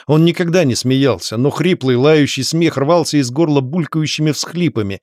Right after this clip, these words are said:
и никак не получалось его остановить. Теперь понятно, почему великие отвернулись от него. Он закрыл с собой раба.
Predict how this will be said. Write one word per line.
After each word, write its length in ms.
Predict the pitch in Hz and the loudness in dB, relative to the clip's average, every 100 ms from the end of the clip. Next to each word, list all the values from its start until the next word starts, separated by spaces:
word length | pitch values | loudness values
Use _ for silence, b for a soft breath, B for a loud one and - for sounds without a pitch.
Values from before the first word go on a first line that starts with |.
| B B B | B B B
и 80 | |
никак 300 | 151 160 190 | 2 2 0
не 80 | 170 | 0
получалось 580 | 151 170 170 180 156 - | 2 2 2 2 2 2
его 180 | 151 156 | 2 2
остановить. 680 | 127 160 151 151 98 - _ _ _ _ _ _ _ _ _ | 2 2 2 2 -2 -10 _ _ _ _ _ _ _ _ _
Теперь 240 | - 127 156 | -6 -2 0
понятно, 480 | 196 185 139 127 | 2 4 2 2
почему 320 | 156 151 170 147 | -2 0 2 2
великие 420 | 135 160 - 135 | 2 0 0 0
отвернулись 560 | 120 135 147 127 98 | 0 0 2 0 -2
от 140 | - - | -10 -12
него. 240 | 95 92 _ _ _ _ _ _ | -16 -18 _ _ _ _ _ _
Он 160 | 185 190 | 0 2
закрыл 440 | 143 190 - 196 | 2 2 2 2
с 60 | - | 2
собой 360 | 175 147 180 | 0 2 2
раба. 540 | 147 151 147 143 90 | 4 0 2 -2 -2